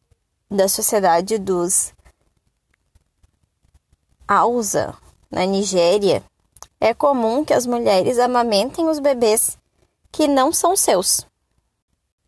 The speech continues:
E da porção indígena da América do Norte, é normal que as crianças entre cinco a nove anos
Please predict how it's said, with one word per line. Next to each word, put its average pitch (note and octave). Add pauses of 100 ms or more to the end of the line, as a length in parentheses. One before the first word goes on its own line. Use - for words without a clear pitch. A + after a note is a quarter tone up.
(220)
E A3+
da G#3+
porção G#3+
indígena A#3
da F3+
América F#3+
do F#3+
Norte, E3+ (720)
é A3+
normal C#4+
que D#4
as D4+
crianças C4 (340)
entre C4+
cinco F#4+ (560)
a A4+ (360)
nove D4
anos G3+